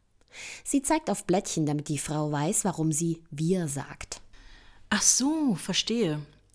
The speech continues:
Speaker 2: Aber du darfst nicht einfach die Eimer rüberbringen, weißt du? Wir zählen nämlich auch, wie viele Kröten in den Eimern sind und schreiben das dann auf,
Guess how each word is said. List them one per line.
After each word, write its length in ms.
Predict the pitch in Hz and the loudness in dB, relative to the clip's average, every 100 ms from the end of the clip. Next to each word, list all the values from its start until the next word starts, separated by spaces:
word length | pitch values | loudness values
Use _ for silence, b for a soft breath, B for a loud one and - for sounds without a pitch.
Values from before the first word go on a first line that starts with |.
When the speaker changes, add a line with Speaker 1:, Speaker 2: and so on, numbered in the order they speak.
| - | -8
Speaker 2:
Aber 160 | 180 185 | -4 -2
du 80 | 180 | 0
darfst 260 | 190 262 | 0 0
nicht 160 | 302 202 | -2 -2
einfach 240 | 170 165 | -6 -6
die 160 | - - | -8 -6
Eimer 340 | 180 240 175 | 0 2 2
rüberbringen, 480 | 170 160 160 160 160 | -2 -4 -2 -4 -4
weißt 240 | 160 175 | -4 -4
du? 200 | 233 233 - | -2 -4 -4
Wir 220 | 180 180 | -4 -2
zählen 280 | 226 277 196 | 0 4 2
nämlich 360 | 165 160 - | 2 -4 -6
auch, 260 | 156 151 - | -6 -6 -10
wie 60 | |
viele 320 | 156 - 233 180 | -8 -4 -2 -2
Kröten 480 | - 151 - 151 | -4 -6 -6 -8
in 100 | 147 | -6
den 140 | 151 151 | -8 -6
Eimern 320 | 151 156 156 | -6 -4 -4
sind 320 | 160 185 151 | 0 0 -2
und 160 | 151 151 | -6 -6
schreiben 200 | 160 151 | -6 -6
das 120 | 151 | -6
dann 120 | - | -6
auf, 280 | - 151 | -6 -8